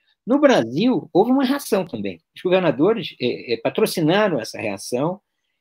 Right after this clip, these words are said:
contrária ao governo federal, que funcionava de uma forma muito hesitante. Mas pagamos um preço, estamos pagando um preço muito para isso. Então,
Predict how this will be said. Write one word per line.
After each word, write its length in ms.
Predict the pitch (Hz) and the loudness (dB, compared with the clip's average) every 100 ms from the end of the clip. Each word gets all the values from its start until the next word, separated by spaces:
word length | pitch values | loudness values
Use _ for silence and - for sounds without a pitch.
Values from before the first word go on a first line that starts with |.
| _ | _
contrária 520 | - 160 160 156 175 170 | 0 2 4 4 6 4
ao 40 | |
governo 300 | 139 127 127 | 2 0 -4
federal, 560 | - 131 123 127 180 - _ _ | -2 0 4 2 0 -6 _ _
que 80 | - | -10
funcionava 500 | 160 165 156 139 147 | -6 -2 0 0 0
de 80 | 151 | 0
uma 160 | 156 | -2
forma 340 | - 143 143 143 | -2 -2 -2 -2
muito 240 | 147 135 | -4 -4
hesitante. 640 | 139 151 165 113 90 - - _ _ _ - | -4 -4 -2 -4 -4 -10 -20 _ _ _ -4
Mas 340 | 123 - - - _ _ _ | 0 0 -2 -12 _ _ _
pagamos 460 | 131 113 117 135 156 | 0 4 4 2 0
um 120 | 165 | -4
preço, 360 | - 117 151 156 | -2 -2 -2 -4
estamos 400 | - 147 175 - | -2 -2 -2 -2
pagando 400 | 139 135 143 160 | -2 0 0 -2
um 40 | |
preço 380 | 160 135 131 127 | -2 -4 -4 -6
muito 220 | 131 143 | -10 -10
para 180 | - 143 | -6 -4
isso. 240 | 87 - | -4 -8
Então, 300 | 143 233 208 | -2 0 0